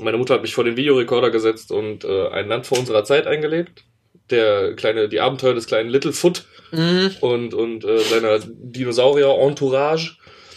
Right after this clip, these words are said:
Speaker 1: Waren sehr schöne Filme. Finde ich heute auch gar nicht mehr. Wollte ich eigentlich vor kurzem mal wieder gucken. Vielleicht doch bei Prime. Lasst es mich wissen. Vielleicht hinterlasst ihr einen Kommentar, wo ich die Filme finden kann, weil kommentiert ja sonst keiner. <clears throat> Nein. Äh,
Speaker 2: Überall möglich, außer Spotify und Deezer.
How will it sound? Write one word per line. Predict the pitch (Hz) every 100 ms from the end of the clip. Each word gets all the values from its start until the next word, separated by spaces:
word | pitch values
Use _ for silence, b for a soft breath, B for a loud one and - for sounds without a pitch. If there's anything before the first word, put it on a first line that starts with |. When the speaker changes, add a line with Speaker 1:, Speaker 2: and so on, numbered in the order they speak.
| B B -
Speaker 1:
Waren | 127 156 135 131
sehr | 139
schöne | 156 180 156
Filme. | 156 175 190 196 - - -
Finde | 113 - 135
ich | 131
heute | 120 107
auch | 107
gar | 110
nicht | 110
mehr. | 143
Wollte | 156 170
ich | 156
eigentlich | 151
vor | 143
kurzem | 156 170 160
mal | 135
wieder | 165
gucken. | 170 175 180 185 180
Vielleicht | - 135 160 -
doch | 165 -
bei | 127
Prime. | 127 147 156 170 -
Lasst | 151 -
es | 143
mich | 135
wissen. | 160 170 180 185 _
Vielleicht | - - 127 -
hinterlasst | 127 123 131 131
ihr |
einen | 117
Kommentar, | 135 120 110 127 143 165
wo | 175
ich | 170
die |
Filme | 170 170 170 170
finden | 170 170 143
kann, | 143 175 151
weil | 139
kommentiert | 139 127 131 135
ja | 170
sonst | 185 185
keiner. | 190 196 208 B B -
<clears throat> | 254 196 - - - -
Nein. | 107 90 b b b b
Äh, | 120 127 127 127 156
Speaker 2:
Überall | 147 147
möglich, | 139 147 147 131
außer | 127 127
Spotify | - 131 127 123
und | 113 117
Deezer. | 120 143 143